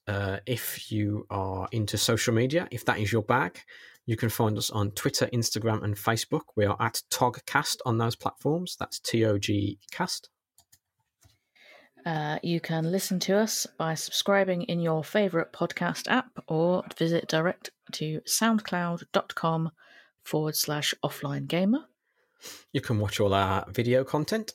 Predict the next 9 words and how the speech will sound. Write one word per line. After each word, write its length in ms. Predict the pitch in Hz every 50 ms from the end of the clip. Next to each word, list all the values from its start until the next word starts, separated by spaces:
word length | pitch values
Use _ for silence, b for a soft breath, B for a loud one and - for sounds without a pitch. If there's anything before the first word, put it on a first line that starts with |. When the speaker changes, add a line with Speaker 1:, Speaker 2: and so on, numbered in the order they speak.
| -
Speaker 1:
on 280 | - 101 101 95 92 - - - - -
youtube 460 | 143 135 - - 120 113 110 - -
dot 200 | - - - -
com 320 | - - 110 110 110 - - -
forward 380 | - - - 107 101 104 104
slash 380 | - - 107 98 - - - - - -
the 220 | - 107 104 98 -
offline 480 | 107 - - - 110 104 101 101 101
gamer. 380 | 101 - 117 135 160 220 233